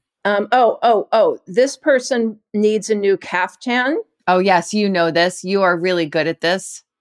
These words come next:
Speaker 2: I need a caftan for an upcoming trip to Morocco. Oh, that sounds fun.
Speaker 1: No kidding. I would say save, number one, I would say save up and buy them in Morocco.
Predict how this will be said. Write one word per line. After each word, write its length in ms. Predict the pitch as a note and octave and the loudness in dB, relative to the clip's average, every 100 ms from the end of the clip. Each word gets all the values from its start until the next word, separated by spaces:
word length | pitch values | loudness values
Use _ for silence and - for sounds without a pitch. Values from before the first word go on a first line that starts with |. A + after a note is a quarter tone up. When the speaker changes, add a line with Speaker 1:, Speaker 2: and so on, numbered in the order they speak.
| - | -4
Speaker 2:
I 120 | G3 | 0
need 180 | A#3 C4 | 2 0
a 60 | |
caftan 580 | B3+ C4+ A#3 B3 A#3+ A3+ | 0 -2 -2 -2 -2 -2
for 120 | A3+ | 0
an 80 | G3+ | 0
upcoming 480 | - A3+ A#3+ A#3 G#3+ | 0 0 -2 -2 -2
trip 220 | G3 A3+ | -4 -8
to 100 | - | -4
Morocco. 720 | G3+ F3 D#3+ G3 - F3+ B2 A#2+ | -4 -2 0 0 0 0 0 -2
Oh, 100 | F3+ | -4
that 240 | F3 C#3+ - | -2 -2 -4
sounds 320 | E3 A#2 - | -8 -8 -10
fun. 400 | - A#2 A2 D3 - | -6 -6 -6 -12 -10
Speaker 1:
No 220 | D#3+ E3+ | -6 -8
kidding. 560 | - C#3+ E3+ E3+ - - _ - | -8 -8 -8 -8 -16 -20 _ -2
I 100 | G#3+ | 0
would 140 | A#3+ | 0
say 180 | - G3 | 0 -2
save, 480 | - F#3+ F#3 D#3+ E3+ | 0 -2 -2 -4 -4
number 320 | G3+ G3+ F#3 | -2 -2 -2
one, 280 | G3 C#4 A3 | 0 0 0
I 120 | E3+ | -2
would 160 | F3+ | -4
say 180 | - F3 | -4 -2
save 360 | E3 - F#3+ F3 | -2 -2 -2 0
up 180 | F3 F3 | -4 -6
and 140 | F3 | -6
buy 180 | D#3+ C#3+ | -4 -4
them 180 | C#3 D3 | -6 -14
in 100 | C#3 | -10
Morocco. 720 | D3+ D3+ G3 - - - | -4 -4 -4 -8 -14 -14